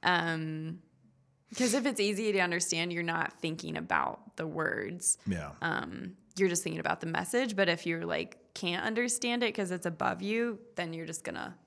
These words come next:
Speaker 1: like, the reader is gonna get lost in it.
Speaker 2: Uh, how much, how much should it be conversational as opposed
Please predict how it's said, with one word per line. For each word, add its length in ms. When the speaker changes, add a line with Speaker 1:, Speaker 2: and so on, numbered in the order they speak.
Speaker 1:
like, 160
the 120
reader 220
is 140
gonna 200
get 200
lost 320
in 100
it. 140
Speaker 2:
Uh, 240
how 120
much, 260
how 100
much 140
should 140
it 60
be 80
conversational 1000
as 220
opposed 500